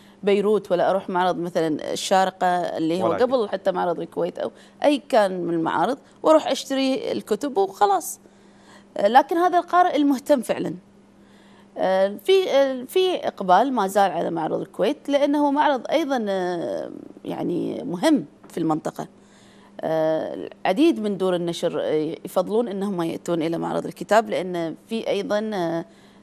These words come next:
Speaker 1: آه، خلينا نقول، آه، الحالة المادية من الأسعار، ال-، الأماكن اللي يتم تأجيرها لدور النشر، آه،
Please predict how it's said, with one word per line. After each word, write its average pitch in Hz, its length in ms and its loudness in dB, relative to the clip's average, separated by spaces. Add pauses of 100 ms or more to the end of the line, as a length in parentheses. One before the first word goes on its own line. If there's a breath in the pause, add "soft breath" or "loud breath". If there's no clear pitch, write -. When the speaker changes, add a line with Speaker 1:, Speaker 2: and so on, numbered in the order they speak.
Speaker 1:
آه، 71 580 -6 (420)
خلينا 170 240 -8
نقول، 160 240 -4
آه، 143 300 -6 (240)
الحالة 175 300 2
المادية 165 380 -2
من 180 60 -2
الأسعار، 156 520 0
ال-، 151 260 -4
الأماكن 196 1160 -4
اللي 160 380 -4
يتم 170 240 -10
تأجيرها 180 480 -4
لدور 151 580 -2
النشر، 208 380 -4 (340 loud breath)
آه، 147 320 0